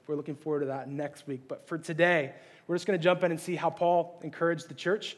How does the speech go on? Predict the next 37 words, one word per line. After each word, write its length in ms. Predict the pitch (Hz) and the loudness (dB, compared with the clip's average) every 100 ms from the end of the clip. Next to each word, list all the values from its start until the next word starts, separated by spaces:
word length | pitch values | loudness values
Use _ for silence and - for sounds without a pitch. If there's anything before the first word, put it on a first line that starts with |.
| - - - | -16 -18 -10
and 100 | 151 | -4
how 300 | 151 151 147 - | 0 0 -2 -2
in 400 | 170 170 160 143 135 135 | -2 -2 -4 -10 -16 0
this, 460 | 151 190 - - - | 2 2 0 -12 -6
uh, 240 | 143 139 135 | -4 -4 0
text 340 | 180 202 - | 0 0 -4
we 60 | 151 | -8
see 160 | - | -4
a 40 | 151 | -4
story 360 | - 151 156 | -2 2 2
of 60 | 135 | 2
him 220 | 151 139 | -4 -2
raising 300 | 139 143 143 | -2 -2 -2
a 40 | 131 | -6
boy 320 | 123 123 123 - - _ | -8 -8 -10 -18 -20 _
from 180 | 139 135 | -8 -6
the 100 | 123 | -6
dead. 240 | 120 117 | -8 -10
First, 400 | - 165 147 - | -2 0 0 -2
Paul 360 | - 180 175 160 | 2 4 4 4
encourages 640 | 151 143 185 196 165 151 | -2 -4 0 0 0 -4
the 80 | 143 | -6
churches 600 | 143 156 143 147 139 - - - - - | -2 -2 0 -2 -2 -6 -20 -20 -18 -2
as 180 | 160 160 | 0 0
he 80 | 170 | 2
both 420 | 175 170 170 - | 4 4 2 -16
says 380 | - 170 175 143 | -4 0 0 0
goodbye 540 | 160 127 120 120 127 - _ _ _ _ _ _ _ | -2 -2 -8 -8 -10 -14 _ _ _ _ _ _ _
and 80 | 156 | -4
encourages 560 | 151 151 165 151 147 131 | -4 0 0 0 -4 -4
them 260 | 139 135 135 | -4 -2 -2
with 340 | 139 - 143 | -2 -4 -10
the 60 | 131 | -8
word 420 | 123 127 127 123 - - - | -6 -6 -6 -10 -18 -20 -14
of 140 | 127 | -12
God. 340 | 120 117 110 117 _ _ _ - | -10 -10 -12 -16 _ _ _ -16
Verse 360 | 135 170 160 | 0 0 0